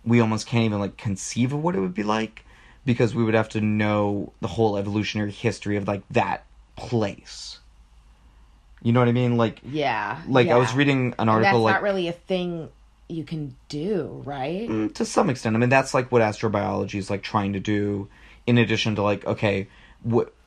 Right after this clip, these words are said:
Speaker 1: this planet let-, that's, like, over there, like, fifty million light years away, right? Or whatever. Um, what is, like, its atmosphere? And, like,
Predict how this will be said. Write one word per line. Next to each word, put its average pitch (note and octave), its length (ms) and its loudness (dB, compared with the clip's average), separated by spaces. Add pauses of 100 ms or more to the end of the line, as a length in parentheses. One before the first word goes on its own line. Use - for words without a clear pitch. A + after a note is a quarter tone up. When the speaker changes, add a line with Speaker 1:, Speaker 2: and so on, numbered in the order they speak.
(160)
Speaker 1:
this B2 220 2
planet A2+ 440 0
let-, A2 220 0
that's, A2+ 220 -2
like, G#2 240 -4
over A2 260 0
there, G#2 220 0
like, G2 160 -6
fifty - 340 -4
million G#2+ 720 -2
light G2+ 180 0
years F#2+ 220 -6
away, F#2+ 320 -4
right? G#2 300 -4
Or G2 60 -4
whatever. G2 600 -6 (460)
Um, G2+ 760 0 (640)
what A#2 480 2 (540)
is, A2 200 0
like, G#2 160 -2
its - 140 -4
atmosphere? F#2 840 -6 (500)
And, A2 140 2
like, G#2 300 -2